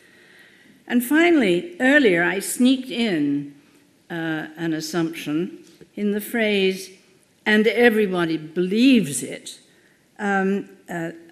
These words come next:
another I-, central idea, central since about nineteen seventy, rational expectations.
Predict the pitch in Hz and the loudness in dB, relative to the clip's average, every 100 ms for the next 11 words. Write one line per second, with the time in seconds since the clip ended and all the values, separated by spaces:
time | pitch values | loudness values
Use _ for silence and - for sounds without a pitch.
0 | 180 185 226 262 247 - 165 160 - - | -6 0 2 4 4 2 -2 -2 -6 -14
1 | - - 196 180 165 151 151 139 156 143 | -10 -4 -4 -4 -6 -4 -4 -4 -2 0
2 | 139 156 - - _ - 208 180 160 151 | -2 -6 -10 -20 _ -8 -6 -6 -10 -10
3 | - 175 175 170 165 170 151 151 - 160 | -8 -6 -6 -6 -6 -6 -6 -8 -8 -8
4 | 160 - 180 165 143 135 139 - - _ | -8 -8 -4 -4 -6 -10 -14 -20 -20 _
5 | _ _ _ 185 196 190 202 - 202 196 | _ _ _ -8 -4 -2 -2 -4 -6 -6
6 | 151 - - 165 - 262 247 - - - | -8 -10 -10 -10 -6 0 0 -2 -8 -12
7 | - - | -16 -20